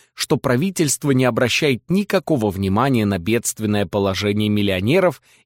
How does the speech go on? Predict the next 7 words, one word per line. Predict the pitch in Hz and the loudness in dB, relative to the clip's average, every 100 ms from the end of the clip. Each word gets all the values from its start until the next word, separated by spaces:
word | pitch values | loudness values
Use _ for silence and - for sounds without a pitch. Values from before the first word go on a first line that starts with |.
| - | 0
и | 220 | 2
распределяет | 196 - 165 139 139 139 127 101 | 2 2 0 2 4 4 4 0
жизненные | 113 120 113 101 95 87 | -2 -2 0 0 0 -2
блага | 95 110 143 123 | 0 2 2 0
в | 123 | -4
плановом | - 104 104 101 87 76 78 | -6 -2 0 2 0 -6 -10
порядке. | - 80 65 53 - | -8 -8 -8 -10 -16